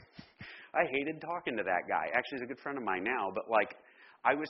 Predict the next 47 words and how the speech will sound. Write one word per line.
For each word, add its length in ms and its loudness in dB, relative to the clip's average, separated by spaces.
terrified 460 2
every 180 -2
time 200 0
I 120 0
went 140 0
to 140 -2
a 60 0
meeting 360 -2
'cause 160 -10
I 40 -2
wasn't 300 -2
sure 200 2
what 160 0
was 120 -6
going 220 0
to 60 -4
happen. 540 -4
Um, 360 4
in 140 2
the 160 2
end, 220 2
he 100 -4
said, 340 2
"The 100 -2
only 200 2
reason 260 0
I 80 0
haven't 320 0
fired 320 4
you 140 -4
is 80 -6
'cause 180 -4
you're 320 0
so 40 0
good 220 0
at 100 -2
your 160 2
job. 440 2
But 100 2
if 140 0
I 140 2
could, 200 0
I'd 240 2
fire 280 4
you 180 -2
right 300 0
now." 600 6